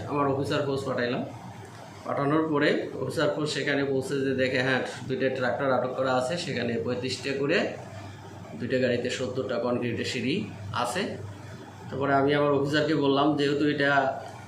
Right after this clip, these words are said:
কর্তৃপক্ষের অনুমোদন অনুমতি স-, ব্যতি রেখেই নিয়ে যাইতেছে, এটা সংশ্লিষ্ট কর্তৃপক্ষ জানে না, পানি উন্নয়ন বোর্ডের কর্তৃপক্ষ জানে না। তো এটা জব্দ করার নির্দেশ দিছি। পরে সেখানে জিডি মলি জব্দ করছে।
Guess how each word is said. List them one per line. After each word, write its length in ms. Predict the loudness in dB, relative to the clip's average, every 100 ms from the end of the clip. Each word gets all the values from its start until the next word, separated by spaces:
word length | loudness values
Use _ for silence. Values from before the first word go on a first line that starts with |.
| -12
কর্তৃপক্ষের 600 | -8 -2 0 0 0 0 0
অনুমোদন 480 | 2 2 2 2
অনুমতি 340 | 2 2 2 0
স-, 140 | -4 -8 -10 -8 -6
ব্যতি 200 | -2 2
রেখেই 260 | 2 4
নিয়ে 200 | 4 6
যাইতেছে, 520 | 4 2 0 0 -2 -2 -8 -14 -14 -16 -14 -6
এটা 240 | -4 -2
সংশ্লিষ্ট 480 | -2 -2 -2 -4 -2
কর্তৃপক্ষ 520 | -2 -2 -4 -4 -2
জানে 220 | 2 2
না, 120 | 2 0 -4 -6
পানি 180 | -2
উন্নয়ন 240 | 0 2 2
বোর্ডের 220 | 0 -2
কর্তৃপক্ষ 460 | -4 -6 -8 -6 -4
জানে 160 | -2
না। 280 | 0 -2 -6 -12 -16 -16 -16 -14 -14 -6
তো 180 | -2 0
এটা 160 | 2
জব্দ 320 | 2 4 4 4
করার 200 | 4 4
নির্দেশ 280 | 4 2
দিছি। 180 | 2 0
পরে 260 | 0 2 2
সেখানে 560 | 2 2 4 4 2 2
জিডি 180 | 2 4
মলি 240 | 4 4
জব্দ 260 | 2 2 0
করছে। 440 | 0 -2 -2 -4